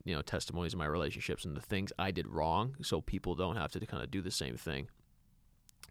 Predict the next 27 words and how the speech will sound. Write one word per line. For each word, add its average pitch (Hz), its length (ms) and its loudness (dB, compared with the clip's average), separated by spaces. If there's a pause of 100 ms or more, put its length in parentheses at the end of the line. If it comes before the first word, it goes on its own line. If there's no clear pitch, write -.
(680)
But 104 340 8 (260)
drinking 117 420 4
was 104 140 4
actually, 95 640 6 (640)
it 104 120 4
happened 107 400 6
later 101 380 6
on. 104 300 6
I'd 80 180 0
probably 98 240 6
say 85 480 4 (840)
a - 40 -16
few 107 200 6
months, 98 480 4 (480)
four 98 200 2
or 85 40 6
five 87 220 6
months, 90 340 2
maybe, 101 220 2
like, 87 160 4
in 92 60 0
the 82 80 0
new 87 160 2
year 95 240 4
of 95 100 2
that, 87 200 4 (120)
of 82 140 -2